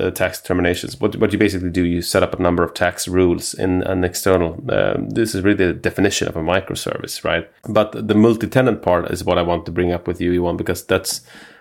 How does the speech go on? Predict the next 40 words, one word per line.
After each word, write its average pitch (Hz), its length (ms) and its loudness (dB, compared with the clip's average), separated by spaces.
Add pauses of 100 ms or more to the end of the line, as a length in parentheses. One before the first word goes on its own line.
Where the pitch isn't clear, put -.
(120)
really, 101 500 -2
uh, 107 340 -4
makes 101 600 -2
it 104 120 -2
so 98 120 2
that 95 200 2
in 104 420 0
scenarios 95 560 2
where 95 100 0
you 92 100 2
have 98 140 0
a 101 40 0
lot 95 180 -4
of 85 100 -8
different 87 280 -2
tenants, 90 360 -2
but - 340 -8
you 92 180 -4
have 87 140 -6
a, 85 60 -4
like, 85 200 -4
a 85 40 -10
group 98 420 0
organization, 87 800 -2
you 85 100 -4
can 87 140 -4
still 90 360 -2 (500)
keep - 380 -2
your 85 120 2
tax - 380 -2
rules 87 320 0 (240)
set - 220 -6
up - 160 -6
into - 320 -6
just - 380 -6
one - 160 0
microservice, - 720 -6
and - 100 -4
it's - 180 -8
available 85 560 -2